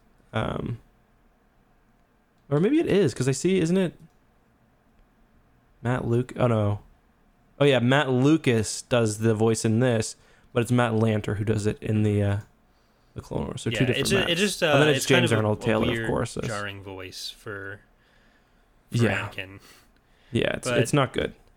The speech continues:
Speaker 2: But Palpatine is, like, appropriately creepy in that, so I,
Speaker 1: Mm-hmm.
Speaker 2: I really like the Palpatine stuff.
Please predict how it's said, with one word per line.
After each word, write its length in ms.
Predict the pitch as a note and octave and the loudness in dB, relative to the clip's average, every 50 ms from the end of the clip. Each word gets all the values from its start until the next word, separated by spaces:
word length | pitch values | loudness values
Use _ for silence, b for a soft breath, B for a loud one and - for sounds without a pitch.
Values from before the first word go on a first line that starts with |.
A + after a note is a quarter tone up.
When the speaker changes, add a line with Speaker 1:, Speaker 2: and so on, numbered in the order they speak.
| _ _ _ | _ _ _
Speaker 2:
But 160 | - C#3 C3 - | -6 -6 -4 0
Palpatine 500 | D#3+ G3 A3+ G#3+ B3 F3 - F3 E3 D#3 | 2 2 2 2 0 -2 -2 -2 -2 -2
is, 320 | C#3+ B2 G#2+ - - - | -2 -4 -4 -6 -8 -8
like, 140 | A#2+ A2 - | -10 -8 -8
appropriately 680 | B2 A2+ - - D#3 D#3 D3 D3 - C#3+ C#3 C3 B2 A#2+ | -10 -10 -6 -2 -2 -2 -2 -2 -4 -6 -6 -6 -6 -8
creepy 400 | A#2 - A#2+ A2+ A2 - A2 G#2+ | -8 -6 -6 -6 -6 -6 -10 -10
in 120 | G2+ G2 G2 | -10 -12 -10
that, 340 | G2 G2 F#2+ F#2+ G2 G#2 - _ | -10 -8 -8 -10 -10 -14 -18 _
so 300 | - - - A2+ G#2 G#2+ | -16 -12 -8 -8 -6 -4
I, 220 | A2+ A#2 B2+ C3+ | 0 2 2 2
Speaker 1:
Mm-hmm. 180 | C3+ A#2 A2+ A2+ | 4 2 4 4
Speaker 2:
I 80 | B2 C#3+ | 4 4
really 280 | D3+ D#3 D3+ D3 C#3 | 4 2 2 0 0
like 240 | B2+ A#2+ A#2 A2+ - | 0 -2 -2 -4 -6
the 80 | - A2 | -10 -16
Palpatine 760 | - - G#2+ G#2+ - G#2 - - A2 G#2 G#2 G2+ G2 G2 G2 - b b b b b b b b | -14 -12 -12 -12 -12 -14 -14 -12 -10 -10 -10 -10 -12 -14 -16 -18 b b b b b b b b
stuff. 640 | - - - - A2+ F#2+ F#2 F2+ - - - - | -14 -14 -10 -8 -8 -8 -8 -8 -12 -16 -20 -20